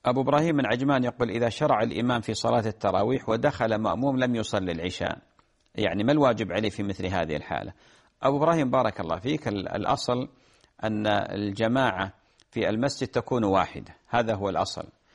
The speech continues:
فإذا دخل شخص المسجد ولم يصلي العشاء ووجد صلاة التراويح قائمة،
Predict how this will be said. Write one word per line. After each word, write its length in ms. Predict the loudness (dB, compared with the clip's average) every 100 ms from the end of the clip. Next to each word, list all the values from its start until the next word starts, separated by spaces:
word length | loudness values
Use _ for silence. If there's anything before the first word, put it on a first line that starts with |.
| _ _
فإذا 300 | -4 0 2
دخل 420 | 0 0 -2 -2
شخص 320 | -2 -6 -4
المسجد 640 | -6 -2 -2 -2 -4 -2 2
ولم 260 | 2 2
يصلي 340 | -2 -2 -2 0
العشاء 480 | 0 -2 -2 -4 0
ووجد 400 | 2 2 0 -2
صلاة 340 | -2 0 0 -2
التراويح 600 | -4 0 2 0 -2 -6 0
قائمة، 440 | 0 2 0 -2